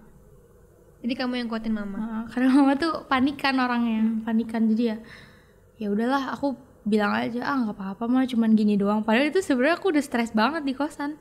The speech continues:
Speaker 2: Udah, aduh, karena dari situ kan aku udah nebus insulin tuh di rumah sakit kan, karena udah nggak bisa, nggak bisa tanpa insulin. Disitulah dokter ngajarin gimana suntik, bagiannya di mana aja,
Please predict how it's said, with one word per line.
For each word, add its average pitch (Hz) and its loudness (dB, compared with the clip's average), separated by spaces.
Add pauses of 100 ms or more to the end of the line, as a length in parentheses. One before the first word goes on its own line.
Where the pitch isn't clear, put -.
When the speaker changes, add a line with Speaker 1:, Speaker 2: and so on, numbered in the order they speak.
(580)
Speaker 2:
Udah, 220 0 (400)
aduh, 233 -4 (560)
karena 240 -2
dari 240 -2
situ 226 -8
kan 359 -8
aku 339 -4
udah 233 0
nebus 214 2
insulin 233 0
tuh - -8 (560)
di 220 0
rumah 208 0
sakit 214 -8
kan, 220 -8
karena 233 -4
udah 240 0
nggak 202 -2
bisa, 233 -4 (300)
nggak 202 -4
bisa 202 -6
tanpa 220 -2
insulin. 220 -4 (480)
Disitulah 226 -4
dokter 214 -2
ngajarin 208 -2
gimana 208 0
suntik, 247 -4
bagiannya 208 0
di 208 0
mana 202 -2
aja, 233 0